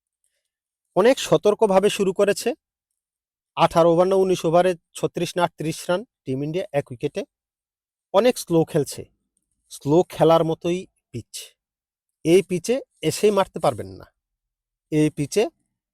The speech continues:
ব্যাটসম্যানরা রান খরায় ভুগবে, সেটা টিম ইন্ডিয়ার ব্যাটসম্যানরা জানে, যার কারণে ওরা স্লো খেলছে, উইকেট ধরে খেলছে।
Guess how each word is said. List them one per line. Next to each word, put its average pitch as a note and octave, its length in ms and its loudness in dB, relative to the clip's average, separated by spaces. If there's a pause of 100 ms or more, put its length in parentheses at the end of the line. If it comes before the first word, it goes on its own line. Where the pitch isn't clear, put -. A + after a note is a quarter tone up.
(720)
ব্যাটসম্যানরা F#3 560 0 (840)
রান C#3 300 0 (100)
খরায় D3+ 340 2
ভুগবে, A#2 360 -10 (360)
সেটা D3 340 -4
টিম C#3 180 -4
ইন্ডিয়ার D#3 220 -4
ব্যাটসম্যানরা A#2+ 380 -8 (140)
জানে, G2+ 260 -8 (500)
যার D#3 380 4
কারণে F#3+ 280 4 (120)
ওরা C#3 200 -2
স্লো C#3 200 -2 (120)
খেলছে, G#3 220 -4 (160)
উইকেট C3+ 240 -4 (100)
ধরে A#2+ 200 -6
খেলছে। - 280 -14